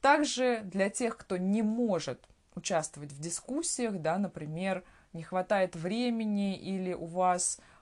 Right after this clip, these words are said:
э, другой часовой пояс, или вам сл-, у вас, э, сложный график, я приглашаю на мою программу «Фитнес русского языка».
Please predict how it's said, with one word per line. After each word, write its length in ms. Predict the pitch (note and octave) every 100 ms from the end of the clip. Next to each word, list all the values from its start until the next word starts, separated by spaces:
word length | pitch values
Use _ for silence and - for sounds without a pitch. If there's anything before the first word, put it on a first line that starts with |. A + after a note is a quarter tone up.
| _
э, 180 | E3+ E3
другой 360 | E3 F#3 F3+ G3
часовой 500 | - - G#3 G3 G3+
пояс, 760 | - F3+ F#3 F3+ E3 D#3 -
или 240 | - F#3 F3
вам 220 | F3 F3+
сл-, 280 | - - F#3
у 60 |
вас, 360 | F3 F#3 - -
э, 140 | C3+ F#3
сложный 500 | - A3 A#3 G#3+ G3+
график, 640 | F3 D3+ D3 - D3+ - - - - - _ _ _ _
я 220 | F#3+ G#3+ D4+
приглашаю 760 | B3+ G3+ G3+ - B3+ C#4 C4
на 180 | G3 G3+
мою 240 | G3+ F#3+
программу 540 | F#3 F3 E3 F#3+ G3 F3
«Фитнес 500 | - A3 G3+ D#3 -
русского 400 | E3+ - - D#3+
языка». 580 | D3 D#3 - D3 F#3